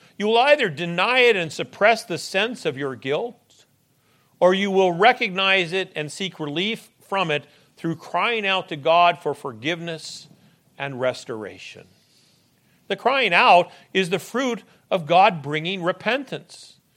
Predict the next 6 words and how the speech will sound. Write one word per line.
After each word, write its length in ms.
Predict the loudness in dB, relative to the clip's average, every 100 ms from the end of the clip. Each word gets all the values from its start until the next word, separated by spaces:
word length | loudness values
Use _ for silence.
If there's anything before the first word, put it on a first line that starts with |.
| -10
and 140 | -4
then 160 | -2 -4
faith, 640 | -4 -2 -2 -4 -14 _ _ _ -8
and 140 | 0
then 140 | 0
assurance. 1000 | 0 0 -2 -2 -6 -14 _ -20 -20 -20